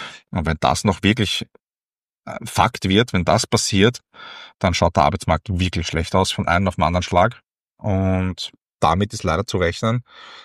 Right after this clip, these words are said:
Ähm, die Arbeitslosigkeit übertrifft zum ersten Mal die, ähm, Stellen seit zweitausendeinundzwanzig, ähm, also n-, nach, nach Corona das erste Mal. Und dementsprechend geht's da weiter bergab. Ähm, ich hab dann noch aufgeschrieben, Nati-, Native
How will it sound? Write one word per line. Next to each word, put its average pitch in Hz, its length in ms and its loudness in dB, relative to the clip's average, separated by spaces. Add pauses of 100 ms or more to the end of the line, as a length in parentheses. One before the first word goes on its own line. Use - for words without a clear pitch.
(140)
Ähm, 104 460 2 (760)
die - 140 2
Arbeitslosigkeit 113 600 2
übertrifft 113 320 0
zum 117 80 -2
ersten 107 340 0
Mal 98 220 4
die, 101 300 2
ähm, 95 360 0
Stellen 90 220 0
seit 101 160 -2
zweitausendeinundzwanzig, 98 920 2 (220)
ähm, 95 540 0
also 92 340 2 (320)
n-, 62 480 -4
nach, - 240 0
nach 90 180 2
Corona 101 380 2
das 110 80 2
erste 110 240 0
Mal. 120 220 2 (760)
Und 107 560 2 (380)
dementsprechend 101 500 4
geht's 104 240 0
da 107 140 4
weiter 104 260 2
bergab. 104 420 2
Ähm, 85 300 -4
ich 101 140 -4
hab 95 100 0
dann 90 120 -2
noch 82 60 4
aufgeschrieben, 98 380 0
Nati-, 110 400 2
Native 104 380 0